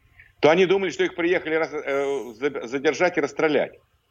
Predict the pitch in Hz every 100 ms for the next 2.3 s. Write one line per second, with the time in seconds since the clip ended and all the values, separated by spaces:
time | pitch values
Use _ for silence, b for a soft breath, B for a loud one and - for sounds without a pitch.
0 | _ _ _ _ _ _ _ _ _ _
1 | - 151 175 185 165 147 131 151 135 127
2 | 143 151